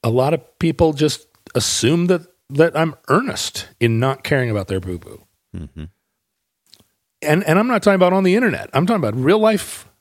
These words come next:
Speaker 1: real life people. You know, the, the, the next door neighbor wrote me a letter about how his dad ran over his dog in his driveway.
Speaker 2: Ugh.
Speaker 1: And, uh, in nineteen eighty-nine, and they buried the dog in the forest.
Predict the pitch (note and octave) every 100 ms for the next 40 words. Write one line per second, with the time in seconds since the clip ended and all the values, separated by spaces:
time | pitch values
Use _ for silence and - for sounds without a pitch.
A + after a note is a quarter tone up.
0 | _ _ _ - F#3 G#3+ G3 - G#3+ -
1 | - _ _ _ _ _ - D#3 A#2 A2+
2 | - C#3 C3+ A#2 _ _ _ _ _ _
3 | - B2 A#2+ A#2+ - _ - C3 D3+ -
4 | F3 E3+ F#3+ F3+ E3 E3 E3 _ _ _
5 | _ C3+ D#3+ E3+ D#3+ D3 F3 A#2+ A2+ A2+
6 | G#2+ B2 C3 A2 G2+ G#2 C#3+ C3+ C3+ C#3+
7 | C#3+ C#3 A#2+ A2+ D#3 E3+ F#2+ F2 F2+ F2
8 | F#2 F2+ G2+ _ - G2 F2 - - A2
9 | A2 G#2+ - _ _ - A2+ A2+ A#2 C3+
10 | C3 C3 C#3+ E3+ - F3+ E3 D#3+ F3 D#3+
11 | E3+ D#3+ C#3 F#3 E3+ D3 E2+ - - _
12 | _ _ _ _ _ _ - - _ A#2
13 | A#2+ B2 B2 A2 C3 E3 D#3+ B2+ A#2 B2
14 | G3 D#3+ F#2+ G2 - D2+ G2 C#3 - -